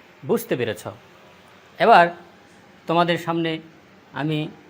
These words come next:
আরেকটি শিখনফল উল্লেখ করেছিলাম, সেটা হচ্ছে আজকের ক্লাস থেকে আমরা, যেহেতু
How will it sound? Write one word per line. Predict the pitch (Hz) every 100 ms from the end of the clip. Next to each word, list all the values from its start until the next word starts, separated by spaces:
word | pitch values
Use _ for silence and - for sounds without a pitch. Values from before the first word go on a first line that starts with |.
| - - - - -
আরেকটি | 156 170 190
শিখনফল | - 170 202 202 190 160
উল্লেখ | 156 156
করেছিলাম, | 160 147 - 139 196 277 - - - - - -
সেটা | - 185 220
হচ্ছে | 214 180 156 - - - -
আজকের | 143 - - 147
ক্লাস | 160 170 170
থেকে | 165 151
আমরা, | 143 139 190 - - - - -
যেহেতু | 143 151 151 160